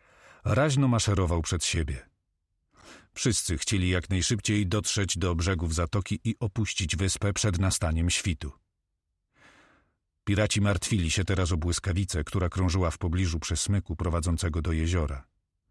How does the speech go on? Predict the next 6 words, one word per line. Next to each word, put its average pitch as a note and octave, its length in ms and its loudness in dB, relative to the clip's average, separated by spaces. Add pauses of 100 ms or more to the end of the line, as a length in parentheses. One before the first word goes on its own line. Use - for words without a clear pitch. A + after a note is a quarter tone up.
(400)
Wieści F2+ 680 0 (260)
nie G2+ 160 2
były A2+ 300 2
ani C3+ 300 0
trochę B2+ 300 -2
pomyślne. F2+ 840 0